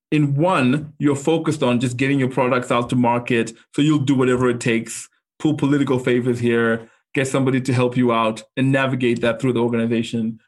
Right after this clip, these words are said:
so that you can get the thing you want that makes you look like a hero.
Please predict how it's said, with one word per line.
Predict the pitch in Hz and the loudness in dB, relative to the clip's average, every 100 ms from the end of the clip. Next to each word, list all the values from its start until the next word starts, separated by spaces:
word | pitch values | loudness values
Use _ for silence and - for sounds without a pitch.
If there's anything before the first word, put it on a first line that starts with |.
| - | -6
so | 147 | -2
that | 135 | 0
you | 131 | 2
can | 131 123 | 2 0
get | 123 123 | 0 -2
the | |
thing | 127 135 | -2 0
you | 127 123 | 2 2
want | 117 117 117 | 2 0 -2
that | 117 | -2
makes | 120 117 | -4 -2
you | |
look | 120 117 | -2 0
like | 113 117 | -2 -2
a | |
hero. | 120 123 107 110 | -2 0 -2 -6